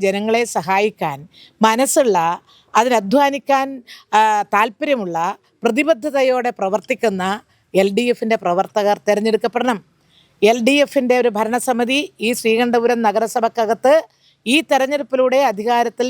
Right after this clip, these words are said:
വരികയാണെങ്കിൽ ഞാൻ ഉറപ്പിച്ച് പറയാം, ശ്രീകണ്ഠപുരം നഗരസഭയുടെ മുപ്പത്തൊന്ന് വാർഡാണ്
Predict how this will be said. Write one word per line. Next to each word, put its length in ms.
വരികയാണെങ്കിൽ 760
ഞാൻ 100
ഉറപ്പിച്ച് 500
പറയാം, 400
ശ്രീകണ്ഠപുരം 680
നഗരസഭയുടെ 680
മുപ്പത്തൊന്ന് 760
വാർഡാണ് 560